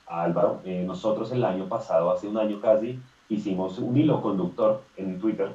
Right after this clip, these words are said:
donde con el hashtag Asamblea M F C M M, si lo pueden poner ahí, está todo el hilo, digamos, que resumió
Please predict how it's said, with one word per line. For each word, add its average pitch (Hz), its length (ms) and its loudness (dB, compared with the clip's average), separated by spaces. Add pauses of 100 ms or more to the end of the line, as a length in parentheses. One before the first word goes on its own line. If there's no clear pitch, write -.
(160)
donde 90 460 -4
con 90 160 -6
el 85 100 -2
hashtag 110 560 2
Asamblea 92 800 -2
M 113 440 -4
F 107 180 -10
C 110 320 -6
M 98 320 -4
M, 151 300 -6
si 98 60 -12
lo 90 120 -8
pueden 90 200 -10
poner 95 260 -4
ahí, - 220 -4 (320)
está - 280 -2
todo 135 160 6
el 143 100 2
hilo, 143 360 2
digamos, 101 360 -2
que 131 120 0
resumió 107 840 -2